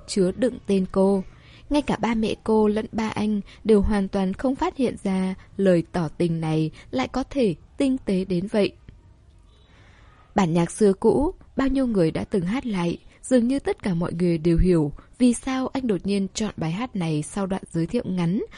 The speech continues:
về bà Kiểm mà không mấy logic kia. Nhất định là hát cho cô nghe rồi. Người hâm mộ trong khán đài và sân vận động không thể không biết bài hát này. Tất cả đều cất cao giọng hát theo anh, âm thanh như thủy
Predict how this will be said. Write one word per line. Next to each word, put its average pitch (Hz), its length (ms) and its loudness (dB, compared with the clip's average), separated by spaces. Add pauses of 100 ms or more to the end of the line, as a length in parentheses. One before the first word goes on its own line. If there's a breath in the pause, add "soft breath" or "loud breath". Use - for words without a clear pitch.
(220 loud breath)
về 190 200 6 (120)
bà 175 180 -2
Kiểm 185 300 0 (160)
mà 160 140 -4
không 202 280 -2
mấy 170 160 2
logic 202 520 0
kia. 202 300 2 (600 soft breath)
Nhất 226 220 2
định 175 260 0
là 156 340 0 (200 soft breath)
hát 277 340 0
cho 196 280 -2
cô 185 200 2
nghe 180 360 0
rồi. 151 420 0 (1120 soft breath)
Người 185 220 6
hâm 196 200 2
mộ - 160 0
trong 190 160 -4
khán 170 220 -2
đài 160 280 0
và 156 100 -2
sân 185 220 -4
vận 196 180 -2
động 190 260 2 (220 loud breath)
không 277 260 2
thể 202 260 2
không 214 360 -2
biết 269 260 -4
bài 170 120 0
hát 214 220 -6
này. 160 320 0 (380 soft breath)
Tất - 200 -6
cả 202 280 -2
đều 180 160 0
cất - 280 -4
cao 233 160 -4
giọng - 220 -6
hát 240 220 -8
theo 202 160 -6
anh, 190 360 -4 (300 loud breath)
âm 269 180 0
thanh 262 240 -4
như 262 100 -2 (100)
thủy 202 220 2